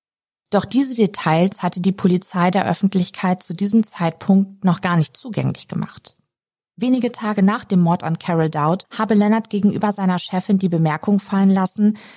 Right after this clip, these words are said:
dass er die Frau vielleicht getötet habe. Allerdings widerrief er die Behauptung gleich wieder. Dennoch blieb seiner Chefin die Aussage im Gedächtnis.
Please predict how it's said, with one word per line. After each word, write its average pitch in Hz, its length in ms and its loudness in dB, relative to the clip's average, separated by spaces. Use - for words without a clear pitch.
dass 190 160 -2
er 208 80 -4
die 202 120 2
Frau 185 260 2
vielleicht 208 460 0
getötet - 540 -2
habe. - 340 -10
Allerdings 214 560 2
widerrief 208 380 2
er 160 80 0
die 147 100 0
Behauptung 139 460 0
gleich 123 320 -6
wieder. - 300 -8
Dennoch 196 320 2
blieb 190 220 0
seiner 180 260 0
Chefin 175 380 2
die 170 120 0
Aussage 143 500 -2
im 160 120 0
Gedächtnis. - 680 -6